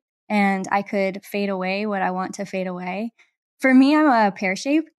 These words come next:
And so there's days where I want to just totally embrace my curves,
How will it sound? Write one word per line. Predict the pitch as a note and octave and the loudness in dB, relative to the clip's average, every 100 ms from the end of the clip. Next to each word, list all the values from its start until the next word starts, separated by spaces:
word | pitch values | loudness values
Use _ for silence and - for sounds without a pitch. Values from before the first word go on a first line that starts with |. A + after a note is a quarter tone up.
| _ | _
And | B3 B3 | 4 4
so | - B3 | 4 2
there's | C4 B3+ | 2 2
days | - G3+ A3 B3+ A3 | -2 -2 0 0 0
where | A3 | 2
I | G#3 A3+ | 4 4
want | A#3+ B3 | 4 2
to | |
just | G#3 G#3+ F#3+ - | 2 -2 -6 -6
totally | A3 G#3+ A#3 A3+ | -2 0 0 0
embrace | G#3 G3+ G3+ - | 0 0 -2 -2
my | G#3 | -4
curves, | G3 F#3+ F#3+ G#3+ C4 C4+ | -4 -4 -2 0 -2 -4